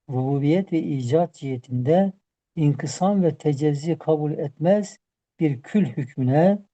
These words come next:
belki iştiraki ve tecezzisi imkan haricinde bulunan bir külli hükmüne getirir. Evet, bütünleştiriyor. Evet, seni yaratan,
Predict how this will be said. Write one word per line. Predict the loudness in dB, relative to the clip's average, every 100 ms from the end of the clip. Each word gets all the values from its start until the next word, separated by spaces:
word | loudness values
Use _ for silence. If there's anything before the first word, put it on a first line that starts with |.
| _ _ _ _ _ -8
belki | -2 2 2 2 -2 -4
iştiraki | -4 -2 2 4 2 -2 0
ve | 0 0
tecezzisi | -4 -6 -2 -4 -4 -6 -6 0 4 4 2 _ _ _ _ -2
imkan | 0 0 0 2 2
haricinde | 2 2 2 0 -4 -6
bulunan | -6 -2 0 0 -2 -6 _ _ -6
bir | -6 -6
külli | -8 -6 0 2
hükmüne | 2 2 -2 0
getirir. | -2 -4 -6 -6 -10 _ _ _ _ _ _ _ _ _ -2
Evet, | 2 2 0 -6 _ _ _ _ _ _
bütünleştiriyor. | -12 -6 -4 -6 -6 -4 -4 -6 _ _ _ _ _ _
Evet, | 2 2 2
seni | 0 2 6
yaratan, | 6 6 4 2 0